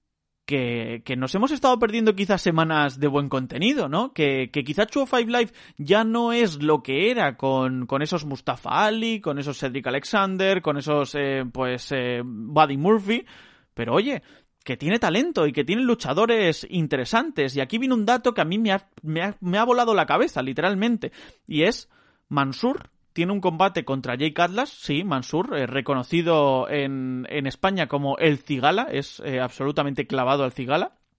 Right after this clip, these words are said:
eh, pelea en two oh five Live y lo hace con victoria contra Jake Atlas, un Jake Atlas que estaba siendo bastante prominente en N X T, pero luego he ido a mirar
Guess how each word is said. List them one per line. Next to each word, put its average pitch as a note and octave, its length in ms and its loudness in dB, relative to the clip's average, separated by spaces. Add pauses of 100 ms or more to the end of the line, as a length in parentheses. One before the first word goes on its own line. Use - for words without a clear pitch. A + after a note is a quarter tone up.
(320)
eh, C#3+ 180 0
pelea G3 340 0
en F#3 100 -2
two A3 160 6
oh A3+ 60 6
five F#3+ 160 4
Live F3+ 240 2 (600)
y D3 120 -6
lo B2+ 120 0
hace F#3+ 400 -2
con C#3+ 220 -2
victoria D3+ 460 -2
contra D3 260 -2
Jake E3 240 -2
Atlas, G#3 300 -2
un E3 100 -4
Jake D#3 180 -2
Atlas F3 200 0
que C3 80 -10
estaba D#3+ 240 0
siendo F3+ 320 -2 (280)
bastante G#3 440 -4
prominente G#3+ 540 0
en C#3+ 60 -2
N F#3 120 0
X - 140 -8
T, A3 200 -2 (260)
pero A#2 160 -8
luego G3+ 360 2 (220)
he C#3 100 -2
ido F#3+ 100 4
a A3+ 40 4
mirar A#3 360 -2